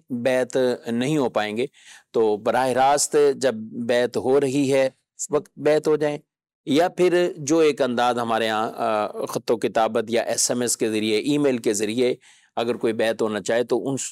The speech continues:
اس کو واپسی انشاءاللہ بیعت ہونے کا، آ، پورا اس کو مل بھی جائے گا، یوں بیعت بھی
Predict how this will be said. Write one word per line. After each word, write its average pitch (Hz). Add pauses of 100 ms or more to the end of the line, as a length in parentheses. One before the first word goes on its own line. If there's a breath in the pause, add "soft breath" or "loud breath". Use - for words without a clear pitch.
(220)
اس 135
کو -
واپسی 117
انشاءاللہ 110
بیعت 107
ہونے 117
کا، 117 (420 loud breath)
آ، 101
پورا 120
اس -
کو 110
مل 135
بھی 143
جائے 117
گا، 107
یوں 120
بیعت 104
بھی 123